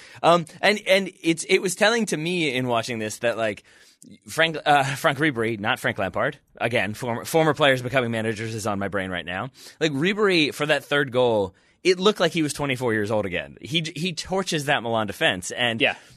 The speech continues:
Speaker 1: that could well be Ribery rounding into form and feeling very confident, but it could also be that Milan's defenders were just so on their heels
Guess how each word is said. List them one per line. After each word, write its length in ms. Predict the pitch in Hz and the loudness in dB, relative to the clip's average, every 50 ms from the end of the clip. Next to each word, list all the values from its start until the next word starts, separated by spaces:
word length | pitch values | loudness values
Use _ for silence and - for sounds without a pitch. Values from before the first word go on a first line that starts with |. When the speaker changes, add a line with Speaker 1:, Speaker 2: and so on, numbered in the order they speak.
| - _ _ _ - | -20 _ _ _ 0
Speaker 1:
that 220 | 120 143 139 - | 0 0 0 0
could 240 | - - 156 156 151 | 0 0 2 2 4
well 220 | 147 147 143 139 139 | 4 6 6 6 4
be 200 | 135 143 151 156 | 4 2 2 2
Ribery 460 | 147 147 143 127 131 131 139 147 143 110 | 2 0 0 0 0 0 0 0 -2 0
rounding 340 | 110 117 117 117 117 117 | 2 2 2 2 2 0
into 140 | 117 113 113 104 | 0 0 -2 -2
form 380 | - - 143 151 160 160 156 | -2 -2 -2 0 0 -2 -2
and 120 | 131 110 - | -4 -6 -6
feeling 280 | - 120 113 110 110 | -6 -4 -4 -4 -2
very 220 | 104 104 101 92 90 | -2 -2 -2 -2 -4
confident, 560 | - 139 139 143 147 - 165 170 175 185 175 - - - - _ | -4 -4 -6 -4 -6 -4 -4 -4 -4 -4 -6 -10 -18 -20 -14 _
but 100 | - 135 | -4 -4
it 100 | 151 147 | -4 -4
could 140 | - - 160 | 0 0 2
also 260 | 160 165 165 - 175 151 | 2 2 2 2 2 4
be 200 | 139 156 156 156 | 6 6 6 6
that 120 | 156 156 - | 4 2 2
Milan's 320 | 139 131 131 131 131 123 | 0 2 2 2 0 0
defenders 480 | 120 123 - - 139 139 131 120 113 92 | -4 -6 -4 -4 -2 0 0 -2 -2 -4
were 140 | 104 113 | -4 -6
just 240 | 98 95 113 104 - - - | -4 -4 -4 -4 -2 -4 -2
so 280 | - 120 117 117 117 113 | 0 2 2 4 2 2
on 240 | 80 107 110 113 113 | 2 0 0 0 0
their 120 | 107 104 | -2 -2
heels 540 | 101 - - 113 107 104 101 98 98 - - | -2 0 0 0 0 0 0 -2 -4 -6 -10